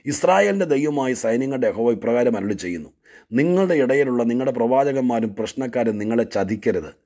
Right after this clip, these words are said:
നിങ്ങൾ കാണുന്ന സ്വപ്നങ്ങളെ കൂട്ടാക്കുകയും അരുത്. അവൻ നിന്റെ നാമത്തിൽ നിങ്ങളോട് ഭോഷ്ക് പ്രവചിക്കുന്നു, ഞാൻ അവരെ അയച്ചിട്ടില്ല" എന്ന് യഹോവയുടെ അരുളപ്പാട്. എന്നിട്ടാ പറയുന്നത്, എഴുപത് കൊല്ലം കഴിയാതെ വിടുതൽ കിട്ടില്ല.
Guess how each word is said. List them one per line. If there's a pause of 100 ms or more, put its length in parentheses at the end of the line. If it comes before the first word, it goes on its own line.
(360)
നിങ്ങൾ
കാണുന്ന
സ്വപ്നങ്ങളെ
കൂട്ടാക്കുകയും
അരുത്. (720)
അവൻ
നിന്റെ
നാമത്തിൽ
നിങ്ങളോട്
ഭോഷ്ക്
പ്രവചിക്കുന്നു, (540)
ഞാൻ
അവരെ
അയച്ചിട്ടില്ല" (320)
എന്ന്
യഹോവയുടെ
അരുളപ്പാട്. (120)
എന്നിട്ടാ
പറയുന്നത്, (540)
എഴുപത്
കൊല്ലം
കഴിയാതെ
വിടുതൽ
കിട്ടില്ല.